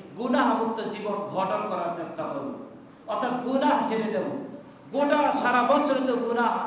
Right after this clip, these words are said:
ছাড়তেই হবে, গুনাহ তো করা যাবে না। বিশেষ করে জিলহজের এই দশ তারিখে, দশ তারিখের মধ্যে, অর্থাৎ জিলহজের প্রথম দশ দিন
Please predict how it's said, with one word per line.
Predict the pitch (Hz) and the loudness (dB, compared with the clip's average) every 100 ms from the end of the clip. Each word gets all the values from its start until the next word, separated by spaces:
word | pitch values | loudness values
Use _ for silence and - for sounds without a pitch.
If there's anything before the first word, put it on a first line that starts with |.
| - - | -6 -6
ছাড়তেই | - 226 - 269 262 | 0 0 0 -2 2
হবে, | 226 214 - - - - | 2 0 -4 -8 -12 -4
গুনাহ | 269 277 240 247 | 2 4 4 2
তো | 233 | 2
করা | 233 220 214 | 2 2 0
যাবে | 196 190 | -2 -2
না। | 170 - - - | -4 -6 -10 -8
বিশেষ | 262 254 277 269 254 | -4 2 4 4 2
করে | 240 226 190 - - | 0 2 0 -4 -8
জিলহজের | 247 254 247 240 240 233 | -6 0 2 2 2 2
এই | 220 214 | 0 0
দশ | 233 226 - | 0 0 0
তারিখে, | 226 208 202 - - - - | 0 0 -2 -6 -8 -8 -2
দশ | 254 247 - | 0 0 0
তারিখের | 240 233 226 | 0 0 0
মধ্যে, | 220 208 208 | -2 -2 -2
অর্থাৎ | 208 220 214 - | 0 0 -2 -4
জিলহজের | 226 226 220 233 247 | -8 -4 -4 -2 -2
প্রথম | 247 247 247 233 | -2 0 0 0
দশ | 214 | -2
দিন | 214 208 208 | -2 -4 -6